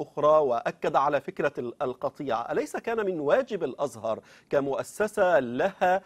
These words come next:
آه، احترامها في العالم الإسلامي ولها مكانة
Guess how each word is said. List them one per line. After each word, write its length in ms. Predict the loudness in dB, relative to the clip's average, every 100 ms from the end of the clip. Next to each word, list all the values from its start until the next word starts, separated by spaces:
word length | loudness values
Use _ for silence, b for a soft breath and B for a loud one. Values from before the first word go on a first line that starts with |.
| b b
آه، 240 | -6 -6 -6
احترامها 520 | -6 0 0 0 -4
في 300 | -6 -2 0
العالم 440 | 4 4 4 2 -4 b -6
الإسلامي 720 | -4 -6 -4 0 2 0 0
ولها 400 | 2 2 2 2
مكانة 360 | 2 -2 -2